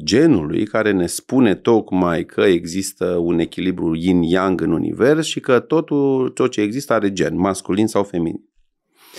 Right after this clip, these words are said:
Indiferent cât de mult, uh, multă amploare ar lua aceste tendințe unisex, asexuate, travestite și așa mai departe.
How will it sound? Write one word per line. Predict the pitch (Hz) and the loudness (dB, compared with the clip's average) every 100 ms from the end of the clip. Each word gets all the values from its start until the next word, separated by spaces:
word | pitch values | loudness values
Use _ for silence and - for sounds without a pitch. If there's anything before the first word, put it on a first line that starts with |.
| - - | -20 -6
Indiferent | - 120 107 101 110 123 113 - | 0 0 0 0 0 0 -4 -6
cât | 120 113 | -6 -4
de | 98 101 95 90 87 - - - - - | 0 2 4 2 -2 -10 -20 -20 -18 -4
mult, | 98 117 110 - | 2 2 2 0
uh, | 98 98 95 95 95 95 | 2 2 2 0 -2 0
multă | 98 117 101 | 0 0 0
amploare | 92 117 110 101 | 0 0 0 2
ar | 98 | 2
lua | 101 107 95 | 2 2 2
aceste | 92 - 98 - 98 92 90 | 2 0 -4 -2 0 0 0
tendințe | 90 85 95 98 - 92 90 87 85 _ - | -2 -2 0 0 0 0 0 0 -4 _ -4
unisex, | 107 101 87 - 123 104 - - | 2 2 2 0 -2 -2 -6 -4
asexuate, | 92 95 98 95 - 110 107 104 98 92 92 85 | -2 -2 -4 -6 -4 -2 -2 0 -2 0 0 -2
travestite | 82 101 87 82 - 120 101 95 95 90 85 _ - - | 0 -2 -2 -4 -4 -6 -2 0 0 0 -6 _ -20 -20
și | - - | -16 -8
așa | 104 | -2
mai | 98 92 | 0 0
departe. | 90 - - - | -2 -6 -12 -20